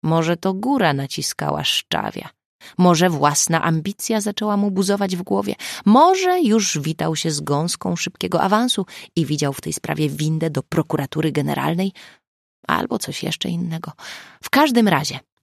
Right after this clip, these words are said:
od rana sierżant sztabowy musiał się wykazywać anielską cierpliwością.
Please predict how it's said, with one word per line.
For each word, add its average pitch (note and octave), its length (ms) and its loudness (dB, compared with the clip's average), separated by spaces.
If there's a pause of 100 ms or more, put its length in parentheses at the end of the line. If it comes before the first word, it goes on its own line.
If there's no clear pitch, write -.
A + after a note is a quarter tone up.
(120)
od F#3 180 6
rana A#3 340 6
sierżant B3 600 4
sztabowy F3 520 2
musiał F3+ 480 4
się D3+ 180 -2
wykazywać E3+ 600 0 (200)
anielską G#3+ 800 2
cierpliwością. - 760 -8